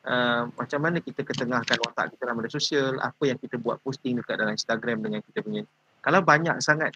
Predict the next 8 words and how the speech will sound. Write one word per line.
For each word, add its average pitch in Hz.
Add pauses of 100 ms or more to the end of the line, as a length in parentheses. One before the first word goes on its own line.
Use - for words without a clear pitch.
kita, 127 (400)
kita 147
boleh 190
bayangkan 170
orang 160
yang 151
terlalu 151
kerap 156